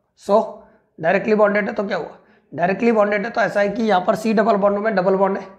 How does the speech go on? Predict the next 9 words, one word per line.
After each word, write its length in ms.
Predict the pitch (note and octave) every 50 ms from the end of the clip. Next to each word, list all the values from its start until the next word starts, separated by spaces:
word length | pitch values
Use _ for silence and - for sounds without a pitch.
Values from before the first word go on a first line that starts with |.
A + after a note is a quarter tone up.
| _ _ _ _ _ _ _ _ _ _ _ _ _ _ _ -
और 140 | G3 G#3
नाइट्रोजन 480 | G3+ G3 G3 G3+ F#3 G#3 G#3 G#3 A3+ A3
के 60 | G#3+
पास 180 | G#3 G#3 G#3+ A3
लोन 200 | A3 G3+ G3 F#3+
पेयर 120 | G3+ G3
ऑफ 80 | G3+ G3
electron 340 | G3 F#3+ F#3 - G3 F#3+ G3+
है, 120 | G#3+ -